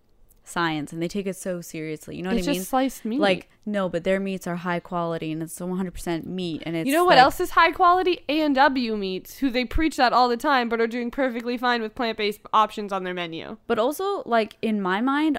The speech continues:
Speaker 1: Arby's has always kinda been, like, a really, really
Speaker 2: <laughs>
Speaker 1: unhealthy, like, not
Speaker 2: Arby's is the place you
Speaker 1: mystery
Speaker 2: go when
Speaker 1: meat
Speaker 2: you're really drunk or,
Speaker 1: sandwich.
Speaker 2: like, need something really quick to eat
Speaker 1: Yeah,
Speaker 2: or
Speaker 1: or you
Speaker 2: whatever.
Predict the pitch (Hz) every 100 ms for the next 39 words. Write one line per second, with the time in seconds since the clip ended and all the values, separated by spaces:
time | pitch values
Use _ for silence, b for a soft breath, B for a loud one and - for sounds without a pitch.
0 | - 202 214 240 240 220 214 214 - 220
1 | 196 196 196 190 185 180 - - _ _
2 | b b b b - 202 214 233 269 240
3 | 226 233 - 196 208 190 185 202 220 202
4 | 180 165 - 175 175 170 180 180 285 381
5 | 427 466 415 427 196 - 359 403 339 302
6 | 254 269 285 262 262 233 247 254 254 208
7 | 226 214 226 233 185 220 220 208 220 220
8 | 208 233 208 240 214 214 202 214 233 208
9 | - 214 202 220 233 254 208 226